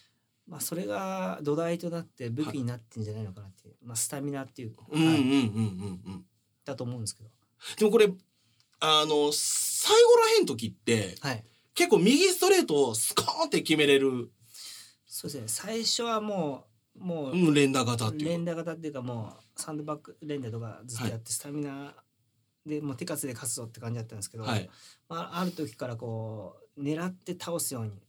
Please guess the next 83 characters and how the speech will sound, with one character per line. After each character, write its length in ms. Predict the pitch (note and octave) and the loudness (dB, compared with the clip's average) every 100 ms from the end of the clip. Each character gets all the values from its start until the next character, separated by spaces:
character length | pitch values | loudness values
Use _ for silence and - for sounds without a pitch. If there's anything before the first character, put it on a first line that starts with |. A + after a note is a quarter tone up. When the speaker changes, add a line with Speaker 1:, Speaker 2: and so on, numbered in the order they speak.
| _ | _
Speaker 2:
そ 280 | - D#3 A#2+ | -2 2 2
う。 60 | - | -2
Speaker 1:
そ 140 | - | -12
う、 220 | - - - | -16 -20 -20
高 200 | - D3 | -12 -8
橋 120 | - | -8
ト 80 | A#2+ | -6
レ 80 | |
ー 20 | A#2 | -8
ナ 120 | G#2+ | -10
ー 20 | |
と、 260 | G#2+ G2+ - | -12 -16 -4
Speaker 2:
は 160 | C#3+ | -2
い 60 | A#2 | 0
は 160 | - F2+ | -2 -8
い。 100 | - _ | -12 _
Speaker 1:
「こ 160 | - C#3 | -12 -10
う 40 | |
打 20 | |
っ 40 | C#3 | -10
て 140 | C3 | -14
く 80 | B2 | -10
だ 80 | A2 | -10
さ 140 | A2 | -10
い。 60 | A2 _ | -14 _
か-、 180 | - - - _ | -16 -16 -18 _
あ 80 | B2 | -10
の、 140 | A#2+ A#2 D3 | -10 -10 -10
例 80 | |
え 20 | B2 | -8
ば 80 | |
電 220 | A2+ C#3+ C#3 | -6 -6 -6
化 100 | C#3+ | -6
を 80 | |
せ 140 | C#3 C#3+ | -6 -6
ん 40 | |
と 60 | A#2+ | -8
か、 80 | A2 | -10
こ 140 | C#3+ | -8
の 80 | D3+ | -10
タ 160 | C#3+ | -10
イ 20 | D#3 | -6
ミ 160 | D#3+ | -2
ン 20 | |
グ 100 | A2+ D3+ | 0 0
で 60 | |
打 40 | D3+ | -2
っ 20 | |
て 120 | D3+ | -4
く 100 | - | -6
る 120 | C3 | -6
ん 80 | C3 | -4
で、 240 | B2+ A#2+ - | -6 -8 -12
Speaker 2:
そ 60 | |
う。 20 | _ _ _ _ | _ _ _ _
Speaker 1:
こ 120 | - C#3+ | -8 -6
う 20 | |
打 20 | |
ち 100 | A2+ | -4
ま 160 | C3+ A#2 | -6 -8
す」 120 | - _ _ | -10 _ _
っ 20 | |
て 80 | A#2 | -14
い 40 | |
う 40 | |
の 80 | G2 | -14
を 20 | |
や 60 | F#2 F2+ _ _ _ | -18 _ _ _ _
っ 40 | _ _ | _ _
て。 240 | G#2+ - _ _ | -20 -20 _ _
Speaker 2:
う 60 | G2 | -18
ん。 60 | - | -6
そ 100 | A3+ | -2
れ 60 | C#4+ | 0
高 200 | G#3 F3+ | 0 0
橋 40 | |
さ 80 | - | 0
ん 20 | |
に 60 | F#2+ | -4
言 40 | |
わ 60 | F#2 | -8
れ 60 | |
て？ 140 | F#2+ | -14